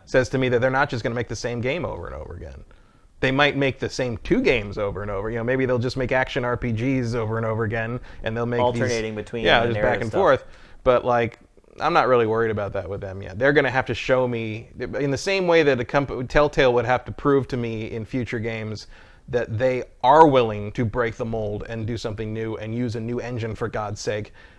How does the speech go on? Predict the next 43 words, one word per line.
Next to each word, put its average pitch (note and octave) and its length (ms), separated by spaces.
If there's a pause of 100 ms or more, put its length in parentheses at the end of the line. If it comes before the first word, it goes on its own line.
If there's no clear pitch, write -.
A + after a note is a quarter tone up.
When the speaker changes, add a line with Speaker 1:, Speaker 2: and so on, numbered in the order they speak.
(180)
Speaker 1:
Um, G#2+ 520 (260)
Don't C#3+ 240
Nod's A#2+ 260
gonna A#2+ 160
have A#2+ 160
to A#2+ 80
prove B2 300
to B2 100
me A#2 160
that A2 200
they A#2 400 (120)
are A2+ 160
falling A2 320
into G#2 260
a F#2+ 60
rut. - 320 (240)
Like, A2 120
I A#2 80
just A#2+ 160
don't G#2 180
see G#2 200
that F2 240
from G2 140
them E2+ 200
yet. E2+ 220 (220)
Speaker 2:
Do F#3+ 80
you G#3 40
think D#4+ 140
the E4+ 100
real G#3 220
problem G3+ 260
with D#3 80
Telltale, D#3+ 320
though, D3+ 120
is C3+ 100
the C3 60
graphics B2+ 500
engine, E3+ 280
or C3+ 180
is A#2 120
it A2+ 180
the A2+ 120
design? F2 540